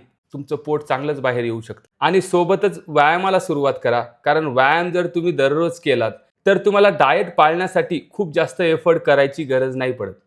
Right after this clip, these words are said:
कुठेतरी डोक्यामध्ये ते तुम्हाला माहीत राहतं की नाही, आपण दररोज व्यायाम करतो आणि त्यामुळे आपल्याला डाएट थोडा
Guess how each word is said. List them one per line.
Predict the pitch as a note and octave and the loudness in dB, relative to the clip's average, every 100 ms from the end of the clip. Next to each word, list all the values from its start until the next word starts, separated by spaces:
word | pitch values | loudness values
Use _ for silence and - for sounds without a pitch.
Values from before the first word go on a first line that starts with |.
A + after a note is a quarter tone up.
| _ - | _ -6
कुठेतरी | F3 G3 G3+ G3+ | 0 2 4 4
डोक्यामध्ये | F3 E3+ E3+ E3 E3 | 2 2 2 2 0
ते | D#3 E3 | 0 -4
तुम्हाला | E3 D#3 D#3 | -4 -2 -2
माहीत | C#3 C#3 D3+ | 0 -2 -2
राहतं | D#3 C#3 B2+ C#3 | 0 0 0 -6
की | C3+ | -6
नाही, | D3 C#3+ | -2 0
आपण | C3 D3 C#3 | 0 0 -2
दररोज | C3+ D#3 D3 | 0 0 0
व्यायाम | B2 B2+ F3+ | 2 2 2
करतो | F3 D3 B2 D#3 - _ _ A#2+ | 0 -4 -4 -10 -10 _ _ -12
आणि | C3 C3 | -10 -4
त्यामुळे | D3+ D3 D3+ D3+ | 2 2 2 0
आपल्याला | B2+ B2 C3+ C#3 | 0 -2 -4 -4
डाएट | B2+ A#2 C3 C#3+ _ | -4 -2 -2 -4 _
थोडा | A#2+ B2+ | -6 -6